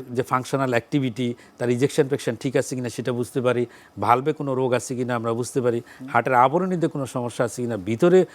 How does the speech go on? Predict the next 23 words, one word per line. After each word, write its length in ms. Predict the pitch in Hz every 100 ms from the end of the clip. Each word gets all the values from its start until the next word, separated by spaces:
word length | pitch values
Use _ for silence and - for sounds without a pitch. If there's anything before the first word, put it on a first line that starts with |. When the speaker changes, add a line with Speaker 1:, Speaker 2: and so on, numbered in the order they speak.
| - -
Speaker 1:
সমস্যা, 380 | - 139 139 143
যেমন 220 | 131 135
হার্টে 240 | 123 120 139
এএইচডি, 560 | 123 123 123 117 127
বিএইচডি, 420 | 110 120 123 113
হার্টের 280 | 107 110 131
ভিতরে 200 | 127 120
ছিদ্র 300 | 113 202 190
থাকতে 300 | 156 143 123
পারে, 160 | 98 87
Speaker 2:
হুম। 340 | - - 139 143
Speaker 1:
হার্টে 220 | 135 165
ইনফেকশন 480 | 165 151 214 202 160
হতে 180 | 120
পারে, 140 | 113 104
হার্টে 240 | 117 117 -
টিউমার 280 | 170 190 185
থাকতে 320 | 147 - 117
পারে। 180 | 90 87 -
Speaker 2:
হুম। 80 | 131 -
Speaker 1:
তাহলে 180 | 151 180
দেখা 260 | 180 208 220
যাচ্ছে 400 | 214 - 196